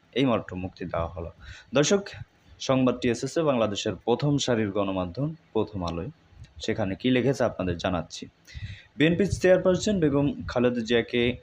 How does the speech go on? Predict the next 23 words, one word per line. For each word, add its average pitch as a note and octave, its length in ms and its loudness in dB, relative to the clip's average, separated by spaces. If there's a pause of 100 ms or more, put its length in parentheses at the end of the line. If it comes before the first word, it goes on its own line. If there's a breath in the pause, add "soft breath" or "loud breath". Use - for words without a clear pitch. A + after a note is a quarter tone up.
নির্বাহী B2 420 2
আদেশে A#2 340 0
মুক্তি A2 280 -4
দেওয়া G#2 200 2
হয়েছে। G#2+ 400 -2 (220)
আজ G2+ 220 0
মঙ্গলবার G2 460 -2 (840 soft breath)
বঙ্গভবন C3 640 2
থেকে B2+ 320 0
এক G2+ 280 2 (320)
জরুরি A#2+ 340 4
বিজ্ঞপ্তিতে G#2 580 -4
এ C#3 60 0
তথ্য - 320 -8
জানানো F2+ 340 -4
হয়েছে। E2 340 -12 (1300 soft breath)
সংবাদ E3+ 420 4
বিদ-, E3 320 2
বিজ্ঞপ্তিতে D3+ 680 2 (140)
রাষ্ট্রপতি C3+ 440 0
মোহাম্মদ B2+ 400 2 (160)
শিহাবুদ্দিনের C#3+ 640 2
সঙ্গে B2 500 0